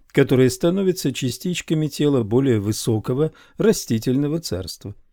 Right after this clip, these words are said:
Именно в совершенствовании заключен смысл жизни любой формы единой жизни, иначе не будет в ней никакого прогресса, прогресса, который исходит из вечности –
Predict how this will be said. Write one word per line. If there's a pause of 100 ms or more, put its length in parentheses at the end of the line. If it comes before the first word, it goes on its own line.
(260)
Именно
в
совершенствовании (240)
заключен
смысл
жизни
любой
формы
единой
жизни, (380)
иначе
не
будет
в
ней
никакого
прогресса, (320)
прогресса,
который
исходит
из
вечности –